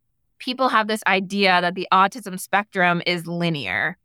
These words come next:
and it goes from mild to severe. They could be the less autistic or they could be more autistic. But the reality is that, you know, you can think of the spectrum as more of a circle with many skills under it.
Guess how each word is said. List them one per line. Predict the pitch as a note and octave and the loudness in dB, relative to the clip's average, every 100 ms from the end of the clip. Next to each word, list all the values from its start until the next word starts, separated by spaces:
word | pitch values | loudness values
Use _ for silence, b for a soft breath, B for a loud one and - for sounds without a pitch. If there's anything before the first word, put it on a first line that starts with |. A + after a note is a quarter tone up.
| _ _ - | _ _ 0
and | F#3+ | 0
it | F3 | 2
goes | F3 E3+ | 0 0
from | E3+ D#3 | -4 -2
mild | F3 G#3+ C4+ C#4 C#4 - | 2 2 2 2 0 -2
to | C4+ | -8
severe. | - C4 G3 F3 E3 | -6 -4 0 2 2
They | E3 | 0
could | E3 F3 | -4 -8
be | E3 | -6
the | D#3+ E3 | 0 0
less | F#3 G3+ A#3+ | 2 2 4
autistic | C#4 D4 D#4 C#4+ - B3+ G#3 | 2 2 0 -8 -2 -2 0
or | F3+ | 0
they | F3+ | 0
could | F#3 F#3+ | -2 -4
be | F#3+ F#3 - _ | 0 -2 -4 _
more | F#3+ F#3+ F3+ D#3+ | -2 4 4 4
autistic. | F3 - E3+ - D#3 E3+ _ _ _ - | 0 -4 -12 -6 -6 -6 _ _ _ -4
But | G3 | 0
the | F#3+ | 4
reality | F#3+ F#3 G3+ G#3 G#3 | 4 6 4 2 2
is | F#3 F#3+ | 2 0
that, | F3+ F3 F3 - - | 0 2 2 -2 -8
you | F#3+ | -4
know, | F#3+ | 0
you | F#3+ G3+ | 0 -2
can | A3 | -6
think | G3 G3 | -2 0
of | F#3+ F#3+ | 0 -2
the | |
spectrum | - F#3 F3 - F3+ | -4 -2 -2 -2 0
as | E3+ F3+ | 0 0
more | E3+ | 0
of | F3+ | 2
a | G#3 | 0
circle | - D4 D4+ A#3 G3+ F3 F3+ | 0 0 2 4 6 6 2
with | F#3 | -2
many | G3 G3+ A3 A#3 A3 | -6 0 0 2 -2
skills | - - B3 A#3+ A3 G#3+ | -4 -6 -2 0 0 2
under | F3+ F#3 F#3 | 0 0 0
it. | F3+ F3 | 2 2